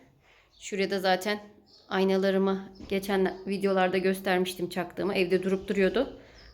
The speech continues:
Bunları da burada değerlendirdim. Yani aramın görünüşü de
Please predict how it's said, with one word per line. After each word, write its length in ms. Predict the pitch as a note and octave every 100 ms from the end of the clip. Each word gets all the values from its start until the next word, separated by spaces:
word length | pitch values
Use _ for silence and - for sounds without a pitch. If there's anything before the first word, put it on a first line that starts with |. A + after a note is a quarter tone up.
| - -
Bunları 300 | A3+ G3+ G#3
da 140 | A3
burada 200 | G#3 F#3
değerlendirdim. 720 | E3+ E3+ E3+ E3 E3 E3+ D#4+ - - - - - - - - - - - _ - - - _ - - - - - - - - - - - - - - - - - - - - - - -
Yani 280 | C4 B3 -
aramın 440 | A#3 A#3+ A#3+ A#3+
görünüşü 500 | A#3+ A#3+ A3 G#3 -
de 220 | C4 C4+